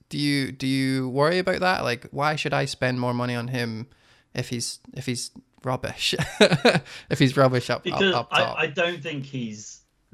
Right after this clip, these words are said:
Speaker 2: that bad. I think we've just seen him miss a couple of, like, pretty big chances, but I, I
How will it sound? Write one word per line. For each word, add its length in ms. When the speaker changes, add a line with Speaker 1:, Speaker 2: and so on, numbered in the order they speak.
Speaker 2:
that 380
bad. 440
I 100
think 360
we've 180
just 280
seen 400
him 280
miss 220
a 60
couple 300
of, 160
like, 220
pretty 260
big 260
chances, 540
but 380
I, 60
I 20